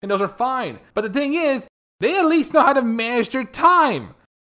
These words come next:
I can tolerate a film that runs for three hours if it knows how to pace itself. The Netflix shows, on the other hand, did not do that.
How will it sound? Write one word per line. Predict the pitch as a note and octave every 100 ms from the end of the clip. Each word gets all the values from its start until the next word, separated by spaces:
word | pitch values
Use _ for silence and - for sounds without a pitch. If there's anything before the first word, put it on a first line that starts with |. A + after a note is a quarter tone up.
| _ _ _ -
I | C4
can | F4 F#4
tolerate | - E4+ D#4 D4
a | B3
film | C4 C4+
that | A#3
runs | A3+ B3
for | G#3
three | F#3+ A3+ G#3+
hours | G#3+ F#3+ D#3+ D#3 - _ -
if | A3
it | C4
knows | B3 A#3+ A#3+ A3+
how | F#3+ G3+
to | G#3+ G#3
pace | D3+ D4 C#4
itself. | F#3+ - F3 B2 F#2+ - _ _ -
The | B2+
Netflix | A#3 F#4+ F#4+ D4+
shows, | B3+ B3 G3+
on | G#3
the | G3
other | G3
hand, | F#3+ G3+ F#3+
did | A#3
not | A#3 A3
do | E3 D4 F#4+
that. | C#4 C#3 A2+